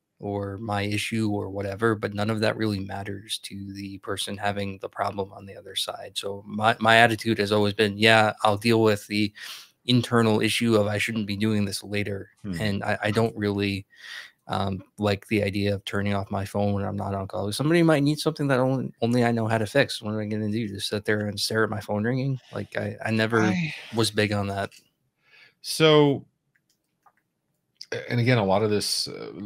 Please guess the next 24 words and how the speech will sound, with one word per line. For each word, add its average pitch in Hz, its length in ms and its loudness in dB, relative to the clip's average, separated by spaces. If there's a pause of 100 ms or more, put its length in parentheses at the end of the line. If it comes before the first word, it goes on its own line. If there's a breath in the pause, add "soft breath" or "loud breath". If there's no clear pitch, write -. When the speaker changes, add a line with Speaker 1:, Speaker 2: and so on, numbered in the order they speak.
(280)
Speaker 2:
a 98 60 -8
lot 101 200 2
of 101 60 -2
my 98 100 -2
experience 92 420 -6
here 87 140 -2
comes 87 260 -8
from 87 180 -6
the 80 80 -4
management 87 480 -8
side 87 220 -6
of 85 100 -10
things. 80 480 -10 (920 loud breath)
I 98 400 0 (120)
do 113 160 0
everything 113 320 0
in 98 80 -4
my 92 80 -2
power 95 340 0
to - 160 -10
make 87 160 -4
sure 98 220 -4
the 90 80 -2
employees 90 640 -4